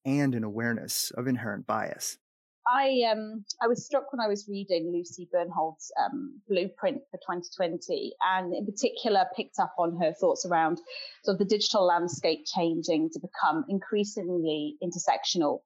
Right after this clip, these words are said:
Speaker 2: um, you know, around digital, human rights, ethics. And I think that's the starting point and kind of foundation for thinking about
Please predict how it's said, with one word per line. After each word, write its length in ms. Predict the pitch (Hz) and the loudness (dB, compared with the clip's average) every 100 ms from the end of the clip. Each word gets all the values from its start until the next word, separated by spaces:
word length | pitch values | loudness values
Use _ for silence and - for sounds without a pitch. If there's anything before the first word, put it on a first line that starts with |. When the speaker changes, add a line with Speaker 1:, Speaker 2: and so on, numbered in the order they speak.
| _ 190 | _ 0
Speaker 2:
um, 180 | 165 147 | 0 0
you 80 | 175 | -2
know, 80 | |
around 180 | 156 147 - | -2 -2 0
digital, 640 | 208 214 214 202 185 180 - - - | 2 0 4 4 4 2 -4 -16 -2
human 280 | 220 170 156 | 2 4 6
rights, 400 | 196 185 175 - | 6 4 2 0
ethics. 600 | 175 - 185 156 - - - - - - | 0 4 2 2 -2 -12 -16 -18 -12 0
And 100 | 208 | 2
I 100 | 208 | 4
think 180 | 285 277 | 4 4
that's 220 | 208 - - | 2 0 -6
the 60 | |
starting 500 | 190 185 175 - 185 175 | 0 4 4 0 -4 0
point 180 | 175 147 | 0 0
and 80 | 170 | -2
kind 100 | 170 | -2
of 60 | 165 | 0
foundation 600 | 165 160 165 180 - 165 | 2 4 4 2 0 -2
for 80 | 170 - | -4 -2
thinking 340 | 165 170 165 | -2 0 -2
about 360 | 160 156 143 | 0 2 2